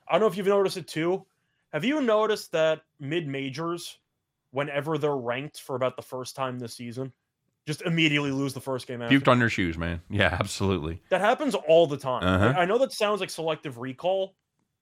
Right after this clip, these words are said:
Speaker 1: It's
Speaker 2: Which it,
Speaker 1: really not.
Speaker 2: which it pro-,
Speaker 1: If
Speaker 2: it probably
Speaker 1: you look at all
Speaker 2: is,
Speaker 1: of the
Speaker 2: but
Speaker 1: mid-majors that are ranked, or at least their first ranking in several years,
Speaker 2: Well, give us some
Speaker 1: they, like,
Speaker 2: examples.
Speaker 1: immediately lose.
Speaker 2: Give us some examples.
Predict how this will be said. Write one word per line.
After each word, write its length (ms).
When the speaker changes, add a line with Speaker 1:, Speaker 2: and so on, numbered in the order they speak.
Speaker 1:
It's 140
Speaker 2:
Which 80
it, 20
Speaker 1:
really 200
not. 320
Speaker 2:
which 180
it 100
pro-, 200
Speaker 1:
If 180
Speaker 2:
it 20
probably 260
Speaker 1:
you 40
look 60
at 20
all 60
Speaker 2:
is, 60
Speaker 1:
of 80
the 60
Speaker 2:
but 60
Speaker 1:
mid-majors 640
that 120
are 140
ranked, 460
or 120
at 80
least 240
their 80
first 300
ranking 320
in 80
several 340
years, 360
Speaker 2:
Well, 60
give 140
us 80
some 120
Speaker 1:
they, 60
like, 20
Speaker 2:
examples. 260
Speaker 1:
immediately 360
lose. 340
Speaker 2:
Give 100
us 80
some 120
examples. 520